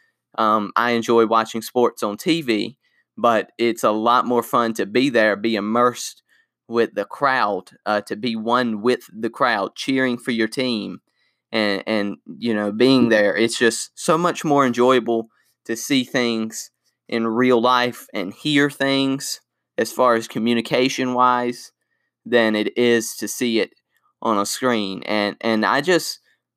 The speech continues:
you know, I think people are so much more secluded in today's society because they aren't talking to people around them and they're not making friends with other people. Because, see,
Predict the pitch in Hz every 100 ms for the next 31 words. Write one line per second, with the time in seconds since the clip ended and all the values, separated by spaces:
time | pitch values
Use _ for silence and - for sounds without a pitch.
0 | - - 113 123 135 127 117 135 - 160
1 | - - 151 151 143 - 120 117 - 135
2 | 143 131 - 123 120 110 - _ _ -
3 | - 117 143 147 170 117 95 107 110 120
4 | 110 104 104 - 101 - 104 101 - 101
5 | 98 _ _ _ _ _ _ _ 117 110
6 | 131 113 107 107 110 113 110 104 _ _
7 | _ - 160 180 - 123 110 110 104 123
8 | 98 113 110 104 - 104 107 104 101 98
9 | 95 98 - _ _ _ - 117 113 113
10 | 110 120 147 - 143 120 117 107 - 117
11 | 104 98 98 - 101 - 107 98 98 104
12 | 104 98 98 107 110 - 117 107 98